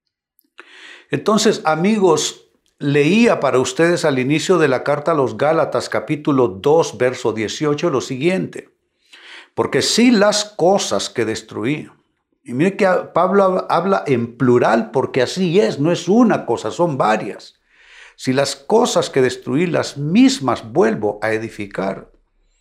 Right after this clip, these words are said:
transgresor me hago". Amigo, amiga, estarías transgrediendo la voluntad buena, agradable y perfecta de Dios para tu vida.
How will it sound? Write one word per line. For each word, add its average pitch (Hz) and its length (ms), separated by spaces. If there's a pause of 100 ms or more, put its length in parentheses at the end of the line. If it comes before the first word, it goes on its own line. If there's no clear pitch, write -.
(760)
transgresor 185 800
me 123 120
hago". - 480 (1200)
Amigo, 175 420
amiga, 175 300
estarías 175 760
transgrediendo 147 1080 (1120)
la 151 240
voluntad 151 600
buena, 156 640
agradable 147 600
y 196 60
perfecta 139 720
de 113 160
Dios 117 160
para 104 280
tu 113 140
vida. 101 440